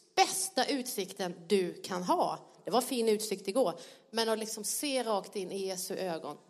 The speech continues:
det är fantastiskt. Och släppa det där. Så lev livet med stor framruta,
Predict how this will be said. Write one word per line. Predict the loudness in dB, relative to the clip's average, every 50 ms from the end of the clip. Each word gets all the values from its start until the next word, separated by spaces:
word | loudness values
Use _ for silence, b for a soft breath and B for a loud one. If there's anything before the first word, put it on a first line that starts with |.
| -4 2
det | 4 6 6 6 4 -2 -6 -8
är | -10 -10
fantastiskt. | -10 -8 -8 -8 -8 -6 -6 -6 -6 -6 -8 -10 -12 -14 -14 -16 -16 -18 -20 _ _ b b b b b
Och | b -2 -2
släppa | 0 2 0 0 0 -2 -4 -2 -2
det | -2 -2
där. | -4 -6 -8 -10 -12 -16 _ _ B B B B B B B B
Så | B 8 10
lev | 10 10 10 10 8 8 6
livet | 2 0 2 2 2 0 0 -2 -2 -6 -12 -8
med | -4 -2 -2 -2 -2
stor | -2 -2 2 4 6 6 6 6 6 4 2 0 -2 -6 -16 -20 -20 -20 -18 -18 -14
framruta, | -6 -2 2 2 2 2 2 0 -2 -2 -2 -4 -4